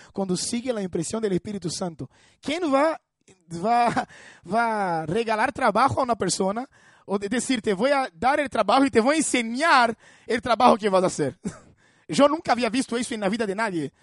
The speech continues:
La primera vez que vi algo así fue en mi vida, porque estaba siguiendo.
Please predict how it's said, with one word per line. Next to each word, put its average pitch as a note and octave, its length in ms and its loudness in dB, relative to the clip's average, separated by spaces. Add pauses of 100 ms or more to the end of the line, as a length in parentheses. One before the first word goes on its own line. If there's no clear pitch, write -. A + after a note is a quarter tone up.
(160)
La F3 120 -8
primera B3+ 320 -2
vez A3+ 180 0
que A#3 100 -8
vi G3 100 -4
algo G#3+ 160 -4
así A#3+ 160 -6
fue A3 200 -8
en G3 80 -8
mi A3+ 140 -2
vida, E3+ 360 -4 (340)
porque A3 260 -2
estaba E3+ 280 0
siguiendo. G#3+ 720 -4